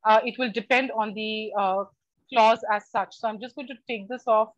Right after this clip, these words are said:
just from a point of view of, uh, making it less tedious, and, uh, just use the same sentences from here.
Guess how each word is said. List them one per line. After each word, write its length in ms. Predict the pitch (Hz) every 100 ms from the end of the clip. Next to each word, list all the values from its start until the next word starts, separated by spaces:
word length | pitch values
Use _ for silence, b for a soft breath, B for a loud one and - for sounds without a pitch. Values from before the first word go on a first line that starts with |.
| -
just 180 | 214 -
from 180 | 214 214
a 140 | 208 _
point 240 | 208 196 208
of 140 | 208
view 260 | 208 202 202
of, 180 | 190 190 -
uh, 280 | 180 175 175 _
making 340 | 190 185 196 196
it 100 | 196
less 420 | 190 185 _ _ _ _ _ _ _ _ 262
tedious, 760 | 269 240 202 214 - - - - 220
and, 460 | 196 196 202 196 202
uh, 280 | 190 185 185 196
just 260 | 240 240
use 220 | 226 240 233
the 80 |
same 260 | 226 226 214
sentences 560 | 214 196 202 202 202 -
from 200 | 190 190
here. 240 | 226 180